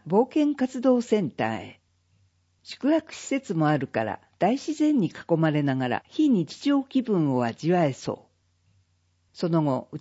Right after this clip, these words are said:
都宮アルプスとも呼ばれる篠井富江連峰の榛名山と本山へ。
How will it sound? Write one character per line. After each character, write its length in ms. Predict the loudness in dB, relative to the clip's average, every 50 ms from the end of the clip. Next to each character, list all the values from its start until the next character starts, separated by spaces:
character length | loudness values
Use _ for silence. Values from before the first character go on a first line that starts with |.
| -8 -2 2
都 100 | 2 4
宮 300 | 4 4 4 2 2 2
ア 60 | 0
ル 120 | 0 -2
プ 120 | -2 -4 -8
ス 120 | -12 -6
と 120 | -4 -2 0
も 100 | 2 2
呼 140 | 2 2
ば 140 | 2 2 2
れ 120 | 2 0 -2
る 140 | -2 -6 -12
篠 380 | -10 -6 -2 0 0 2 0
井 80 | 0 0
富 280 | 0 0 2 2 2 2
江 120 | 2 2
連 260 | 2 0 0 -2 -4 -2 0
峰 180 | 0 0 2
の 220 | 0 -2 -4 -6 -8
榛 240 | -12 -8 -4 -2 0
名 140 | 0 0 -2
山 300 | -2 -2 -4 -2 -4 -4
と 160 | -4 -6 -6
本 260 | -4 -2 -2 -2 -2
山 340 | 0 0 -2 -2 -2 -6 -10
へ。 180 | -12 -14 -18 _